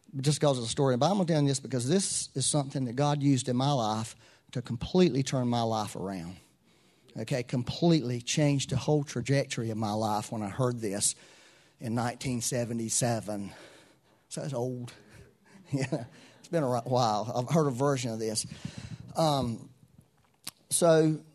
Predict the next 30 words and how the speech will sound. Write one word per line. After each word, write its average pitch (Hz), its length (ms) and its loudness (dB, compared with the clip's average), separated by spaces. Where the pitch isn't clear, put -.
are 127 80 -4
y'all, 131 460 2
can 123 140 0
y'all 127 160 0
do 147 140 2
this? 180 440 0
Okay. 120 360 -4
So - 140 0
I'm 175 160 6
gonna, 196 160 4
what 147 340 2
I'm 196 80 6
gonna 214 60 2
do 196 100 6
is 151 60 2
I'm 160 60 4
gonna 147 100 4
read 156 160 2
you 160 60 2
a - 20 2
bunch 156 220 2
of 196 60 0
scriptures 214 460 2
about 123 220 -4
this 127 160 -2
person 127 260 -2
'cause 135 100 0
his 143 140 4
wife 160 320 4
is, - 140 -2